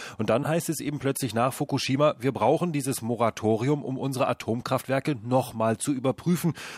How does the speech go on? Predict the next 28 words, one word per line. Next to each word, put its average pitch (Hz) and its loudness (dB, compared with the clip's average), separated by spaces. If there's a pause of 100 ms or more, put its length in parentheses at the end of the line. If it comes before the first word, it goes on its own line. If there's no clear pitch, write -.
und 123 -2
die - 0
alten 113 0
vielleicht 139 -2
doch 123 0
schon 143 -2
jetzt 135 -2
stillzulegen. 95 0 (280)
So, 139 4
und 110 0
jetzt 139 -2
ist 131 -10
die 131 0
Wahl 123 4
in 131 -4
Baden-Württemberg 117 -2
rum 127 2
und 175 -2
da 127 2
hat 120 -2
sich 139 -8
gezeigt, 120 -2
dass 131 -4
doch 139 0
viele 151 -2
Wähler 131 2
der 127 -2
Regierung, 123 0